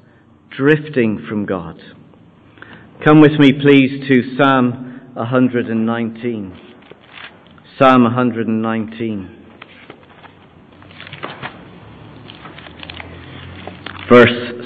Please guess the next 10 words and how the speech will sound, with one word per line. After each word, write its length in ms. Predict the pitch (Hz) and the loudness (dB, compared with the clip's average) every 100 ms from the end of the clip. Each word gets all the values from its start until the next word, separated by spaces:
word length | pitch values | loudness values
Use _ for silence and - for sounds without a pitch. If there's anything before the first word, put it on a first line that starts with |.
| - 143 | 0 2
sixty-seven. 1300 | 143 - - 113 - 123 113 104 87 82 - - - - - - - - - - - - - - - - - - - - - - | 2 0 2 2 4 4 6 4 -2 -6 -14 -18 -20 -20 -20 -20 -20 -20 -20 -20 -20 -20 -20 -20 -18 -18 -20 -20 -20 -20 -6 4
You 120 | 147 147 | 4 8
see, 120 | 160 | 10
we 180 | 151 156 | 10 10
are 140 | 156 | 10
all 300 | 175 180 127 | 10 8 6
born 400 | 165 170 156 135 | 6 8 8 6
with 300 | 135 131 - | 4 0 -4
wandering 720 | 123 135 143 147 120 135 131 120 | -2 2 4 2 0 0 -2 -4
hearts. 500 | 139 131 107 - | -6 -6 -6 -12